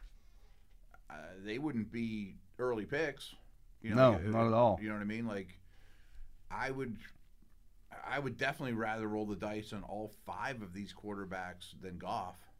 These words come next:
Speaker 2: Yeah.
Speaker 1: If I'm starting a team right now, and I don't love Mac Jones.
Speaker 2: I mean, everybody wants to talk about these, these day two and day three quarterbacks. Go, to go back to what I think you did a thing on this.
Speaker 1: From fifteen to seventy-five is a wasteland.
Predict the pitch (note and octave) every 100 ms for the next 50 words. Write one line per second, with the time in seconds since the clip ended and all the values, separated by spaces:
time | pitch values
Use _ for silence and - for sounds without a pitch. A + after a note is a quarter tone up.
0 | - - - - A2 F#2+ - - - F#2+
1 | G#2 - A2+ F#2+ F2+ B2 A#2 F2+ F2 F#2
2 | F#2+ A2+ G#2 G#2 F#2 F#2 F2 G#2 A2+ G2+
3 | G2 - - - C#3+ D3 D#3 G#3+ A#3 G3+
4 | F3 E3 D#3 C3+ D3 C#3 C3 A#2 B2 A#2
5 | - - A#2+ A#2 G#2 - A2+ G#2+ - -
6 | - - - - - B2+ C3 - - C#3
7 | A#2+ A2+ A#2 A#2 A#2 - A2+ - A2+ G#2+
8 | F#2 F#2 - - A2+ - B2 A2+ A2 A2
9 | - G2+ G#2+ G2+ G#2 - A2 G#2 - G#2
10 | F#2+ A2 G2+ G2 G2 - - - - -
11 | - - - B2 B2 F#3+ - F#3 E3 D#3
12 | C3 B2 B2+ C3 G2+ G2 A2+ A2 D#2+